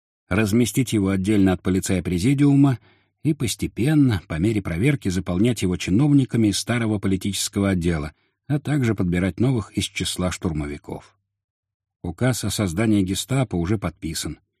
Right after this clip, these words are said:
начальником назначен Дильс. Аналогичные отделы будут создаваться во всех административных округах Пруссии. Гестапо Берлина возглавит некий Фишер. Располагаться он будет на Александр-Плац,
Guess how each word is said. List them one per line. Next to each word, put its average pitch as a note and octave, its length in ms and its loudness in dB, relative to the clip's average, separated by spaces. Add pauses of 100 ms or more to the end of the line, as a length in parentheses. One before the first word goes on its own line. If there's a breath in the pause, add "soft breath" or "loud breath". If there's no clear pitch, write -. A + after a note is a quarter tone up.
(100)
начальником C#3 640 4
назначен E2+ 520 0
Дильс. D2 460 -4 (440)
Аналогичные G2 800 2
отделы B2+ 340 2
будут C#3 260 2
создаваться G2+ 540 -2
во F2+ 100 0
всех - 320 -4
административных G#2 920 0
округах F#2 500 -4
Пруссии. - 640 -10 (1160)
Гестапо G#2+ 540 -2
Берлина A2 540 2 (100)
возглавит F2+ 560 0
некий C3+ 320 0
Фишер. - 580 -2 (520)
Располагаться A#2 800 0
он F#2+ 100 6
будет B2 400 -2
на G2+ 120 4
Александр-Плац, A#2 1120 -2